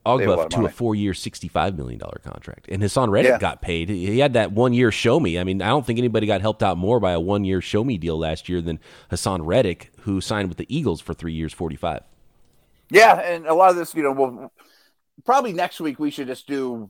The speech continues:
Speaker 1: uh, two divisions a day or something of what they've done or something
Speaker 2: Yes.
Speaker 1: along those lines, or division per segment or something like that. But I, I look at that Reddick deal. Remember, he played at Temple. You know, he goes back to Philadelphia.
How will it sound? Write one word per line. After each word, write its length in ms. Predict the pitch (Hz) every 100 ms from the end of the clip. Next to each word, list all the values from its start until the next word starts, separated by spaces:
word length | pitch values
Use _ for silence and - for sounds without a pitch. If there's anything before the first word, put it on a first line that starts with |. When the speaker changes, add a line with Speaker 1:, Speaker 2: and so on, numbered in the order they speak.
| 101
Speaker 1:
uh, 380 | - 117 110 107 92 - _ -
two 140 | - 220
divisions 440 | 160 160 147 120
a 100 | 117
day 300 | 120 123 123
or 100 | 113
something 400 | - 123 107 120
of 120 | 104
what 180 | 117 113
they've 180 | 120 95
done 360 | 117 117 113
or 80 | 98
something 240 | - 160 135
Speaker 2:
Yes. 80 |
Speaker 1:
along 240 | 120 117 120
those 180 | 113 101
lines, 380 | 110 110 110
or 80 | 101
division 400 | 87 123 131 127
per 120 | 113
segment 440 | 110 123 113 113 104
or 60 |
something 280 | 92 147 127
like 160 | 113 104
that. 320 | 117 110 104 _ _ _ _ _
But 120 | 147
I, 80 | 160
I 140 | 139 165
look 200 | 214 208
at 100 | 165
that 180 | 156
Reddick 380 | 120 143 151 -
deal. 340 | 123 117 104 104
Remember, 260 | 135 147
he 80 | 117
played 300 | - 135 131
at 100 | 113
Temple. 480 | - 113 - 110 107
You 60 | 117
know, 80 | 113
he 60 |
goes 280 | 98 123 127
back 240 | 127 123 -
to 80 |
Philadelphia. 920 | 117 123 113 101 104 101 113 107 104